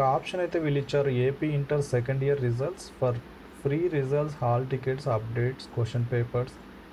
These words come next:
enter your mobile number" అని అడుగుతుంది. మీరు ఇప్పుడే ఇక్కడ క్లిక్ చేయగానే మీరు మొబైల్ నంబర్, అలాగే సిటీ నేమ్, డిస్ట్రిక్ట్, గ్రూప్ అనేది సెలెక్ట్ చేసుకొని మీరు, మీరు వాళ్ళకి సబ్మిట్ చేయొచ్చు. వాళ్ళు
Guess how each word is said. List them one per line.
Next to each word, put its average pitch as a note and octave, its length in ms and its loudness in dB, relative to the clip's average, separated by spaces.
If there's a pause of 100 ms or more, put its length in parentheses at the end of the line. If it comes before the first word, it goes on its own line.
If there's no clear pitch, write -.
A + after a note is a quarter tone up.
(240)
enter B2+ 260 2
your C#3+ 160 2 (120)
mobile B2 280 2
number" B2 220 2
అని A#2+ 100 4
అడుగుతుంది. A#2 420 0 (100)
మీరు D3+ 200 -2
ఇప్పుడే E3+ 300 0 (140)
ఇక్కడ C3+ 200 0 (800)
క్లిక్ C#3+ 240 -2
చేయగానే E3 420 2
మీరు C#3+ 220 2
మొబైల్ C3+ 360 4
నంబర్, C#3+ 340 2
అలాగే B2+ 340 4
సిటీ B2+ 320 0
నేమ్, D3 260 -2
డిస్ట్రిక్ట్, A#2+ 480 -2 (880)
గ్రూప్ C3 300 2
అనేది C#3 260 2
సెలెక్ట్ B2+ 320 2
చేసుకొని B2+ 400 2
మీరు, B2 260 2 (200)
మీరు A#2+ 240 4
వాళ్ళకి A#2 380 2 (160)
సబ్మిట్ A#2+ 440 0
చేయొచ్చు. B2+ 420 0 (220)
వాళ్ళు B2 200 4